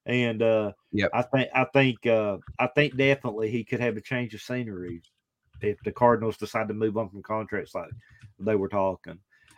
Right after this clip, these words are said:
Speaker 1: Uh, do you see anybody else, Tanner, before, as we're getting ready to close out today, do you see anybody else that's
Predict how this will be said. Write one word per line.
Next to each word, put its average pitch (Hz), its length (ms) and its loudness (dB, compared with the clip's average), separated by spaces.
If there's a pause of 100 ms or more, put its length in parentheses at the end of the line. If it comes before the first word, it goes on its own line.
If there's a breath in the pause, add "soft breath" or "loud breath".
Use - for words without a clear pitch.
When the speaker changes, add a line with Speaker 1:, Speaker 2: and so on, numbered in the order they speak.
(120 soft breath)
Speaker 1:
Uh, 110 360 8 (720)
do 143 100 6
you 156 80 6
see 170 260 8
anybody 151 540 6
else, 139 280 0
Tanner, 147 640 -2 (160)
before, 120 440 0
as 123 200 2
we're 113 180 0
getting 120 260 -2
ready 120 160 -2
to 107 60 -4
close 113 340 0
out 117 260 0
today, 120 240 -2
do 117 100 -4
you 117 80 -4
see 113 280 -2
anybody 113 500 -2
else 117 240 -4
that's - 320 -10